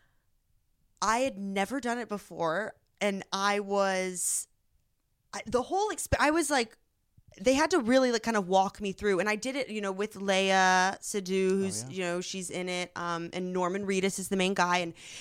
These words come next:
Speaker 1: but also, you're all there together,
Speaker 2: Yeah.
Speaker 1: like, you know, and I was, I think when I signed up for it, I wasn't sure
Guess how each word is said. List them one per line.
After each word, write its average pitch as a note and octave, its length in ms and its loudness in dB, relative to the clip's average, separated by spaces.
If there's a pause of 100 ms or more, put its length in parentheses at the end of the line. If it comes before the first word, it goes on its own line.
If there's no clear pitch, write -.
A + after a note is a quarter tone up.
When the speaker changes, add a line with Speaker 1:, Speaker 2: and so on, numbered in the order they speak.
(120)
Speaker 1:
but C#4 240 4
also, D4 440 2 (260)
you're G3 240 4
all A#3 180 6
there A#3+ 220 6
together, B3+ 480 4 (180)
Speaker 2:
Yeah. - 60 -4
Speaker 1:
like, F#3+ 300 2 (220)
you G#3+ 120 0
know, G#3+ 260 4
and B3 80 4
I F#4 120 2
was, E4 180 -10 (320)
I D4 60 -8
think G4 180 -2
when A#4 140 0
I G4+ 60 2
signed C4+ 300 -2
up B3+ 220 2
for C4 220 2
it, A#3+ 180 -2 (480)
I A3 80 2
wasn't A#3+ 340 0
sure A#3+ 840 0